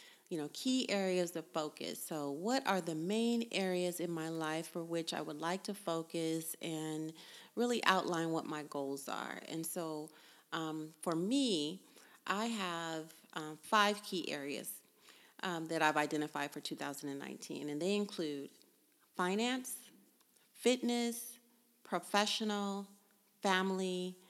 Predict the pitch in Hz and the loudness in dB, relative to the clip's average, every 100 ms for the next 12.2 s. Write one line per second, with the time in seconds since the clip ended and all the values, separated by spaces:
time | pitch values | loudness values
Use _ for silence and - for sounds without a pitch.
0 | - _ 175 175 165 160 147 147 147 73 | -20 _ 2 4 4 2 0 0 -2 -4
1 | - - - - - 185 196 170 180 - | -6 -8 -10 -12 -16 -12 -6 -6 -8 -14
2 | - - 202 240 262 220 - 214 208 214 | -10 -2 4 4 4 2 2 4 4 2
3 | 220 196 185 175 175 170 165 160 160 170 | 2 2 2 2 0 -2 -4 -4 0 0
4 | 180 180 - 175 165 - 170 165 165 175 | 0 0 -2 -2 -4 -10 -6 -4 -2 -6
5 | - - 160 156 156 160 - - - - | -10 -10 -8 -6 -8 -10 -16 -20 -16 -6
6 | 151 - 208 202 175 175 190 180 175 165 | -6 -2 -2 0 0 0 0 0 0 -2
7 | 160 160 - 170 - - - _ _ _ | -4 -6 -8 -8 -8 -12 -20 _ _ _
8 | _ _ - - - - 190 202 285 - | _ _ -20 -20 -10 0 4 6 4 2
9 | - 233 214 196 180 175 175 170 170 - | 2 4 4 2 0 0 0 0 -2 -2
10 | 170 170 170 165 - - - - - 180 | -2 0 -2 -4 -8 -16 -20 -20 -4 0
11 | 180 180 175 175 240 262 262 202 175 170 | 2 2 0 2 4 4 4 4 4 2
12 | 165 147 | 0 -6